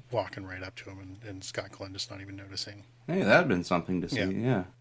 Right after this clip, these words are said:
Speaker 1: But then, you know, I don't know what they're doing at the end, the very end. Uh, I'm, the movie ends v-, kinda ambiguously,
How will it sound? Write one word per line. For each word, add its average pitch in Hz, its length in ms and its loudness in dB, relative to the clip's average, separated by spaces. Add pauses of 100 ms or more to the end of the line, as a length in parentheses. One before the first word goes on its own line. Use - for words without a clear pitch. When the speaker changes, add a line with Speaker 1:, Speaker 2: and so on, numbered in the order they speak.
Speaker 1:
But 151 140 2
then, 143 200 4
you 139 100 4
know, 131 200 2
I 123 120 -2
don't 147 200 0
know 147 80 2
what 135 160 2
they're 107 100 0
doing 101 480 -2
at 98 140 -8
the 107 160 -10
end, 104 240 -8
the 107 100 0
very 98 460 -2
end. 95 260 -14 (500)
Uh, 101 220 -4
I'm, 101 240 -4 (100)
the 98 240 -4
movie 127 340 0
ends 98 300 -2
v-, 101 320 -12 (440)
kinda 104 540 -4
ambiguously, 95 1120 -6